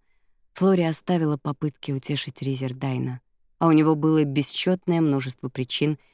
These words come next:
чтобы промолчать. Они долго стояли на веранде, созерцая небо, наливающееся бледно-розовым светом, а потом ладонь Ризердайна мягко накрыла её озябшие пальцы,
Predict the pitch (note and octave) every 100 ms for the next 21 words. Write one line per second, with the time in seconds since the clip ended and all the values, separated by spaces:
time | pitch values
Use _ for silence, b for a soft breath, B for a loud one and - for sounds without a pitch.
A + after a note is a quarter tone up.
0 | _ - - D3+ C3 C#3 C#3 C#3 C3 E3+
1 | C3+ - _ _ _ _ _ _ _ _
2 | _ _ F#3 G3+ A3 G3 D3+ - D#3 D3+
3 | C3+ C3 C3 C3+ E3 E3+ C3+ C3 - _
4 | - - D3 C#3+ - - C#3+ C3 C3+ D3
5 | C3+ B2 _ _ - F3+ F3+ D#3+ E3+ E3+
6 | D#3 - D#3 C3+ D#3+ C#3+ D#3 F3+ F3 D#3+
7 | D#3 C#3+ C#3 C#3 - C3 C#3+ E3 E3+ D#3
8 | D3 _ _ - F3+ E3 G#3 F#3+ E3+ D#3
9 | F3 D#3+ D#3 G3 F#3 D3+ D3 D3+ C#3+ C#3+
10 | C#3+ E3+ - D#3 D3 - D3+ D#3+ D3 C#3
11 | C#3+ C#3+ C3+ D3 C#3 - C#3 - D#3+ E3+
12 | - C#3